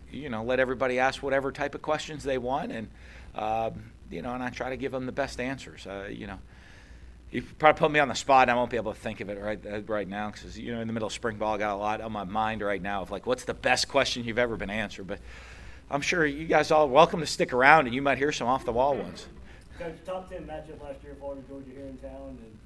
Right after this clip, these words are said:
Speaker 2: recruiting battles off the field now. Rivalry just in general been ratcheted up since you, in your short time here?
Speaker 1: Um,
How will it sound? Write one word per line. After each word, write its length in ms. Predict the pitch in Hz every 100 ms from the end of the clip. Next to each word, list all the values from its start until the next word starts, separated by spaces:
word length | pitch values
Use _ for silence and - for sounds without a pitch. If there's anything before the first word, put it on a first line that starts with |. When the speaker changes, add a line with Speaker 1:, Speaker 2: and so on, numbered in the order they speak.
| -
Speaker 2:
recruiting 260 | 156 147
battles 360 | 143 147 143 143
off 120 | 143 139
the 160 | 139 143
field 180 | 139 135
now. 300 | 139 139 131 123 - - - - - -
Rivalry 340 | 139 156 151 143
just 140 | 151 139
in 100 | 135
general 200 | 147 139
been 140 | 143
ratcheted 460 | 147 151 147 147 156
up 100 | 151 - 151
since 160 | 147 156
you, 180 | 151 147
in 60 |
your 140 | 151 147
short 200 | 160 160
time 140 | 156
here? 160 | 156 165 - -
Speaker 1:
Um, 580 | 190 311 311 330 339